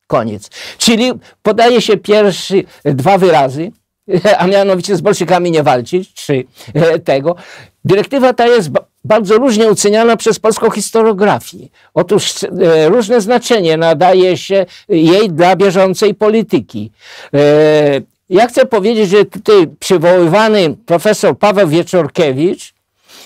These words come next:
na przykład napisał, też króciutko: "Najgorszą rolę odegrał fatalny rozkaz Piłsudskiego,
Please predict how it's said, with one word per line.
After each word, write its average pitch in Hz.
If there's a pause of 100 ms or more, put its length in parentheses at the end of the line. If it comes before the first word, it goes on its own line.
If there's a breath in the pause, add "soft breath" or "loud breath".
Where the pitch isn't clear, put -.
(360 loud breath)
na 165
przykład 202
napisał, 190
też 208
króciutko: 170
"Najgorszą 190
rolę 214
odegrał 185
fatalny 185
rozkaz 175
Piłsudskiego, 185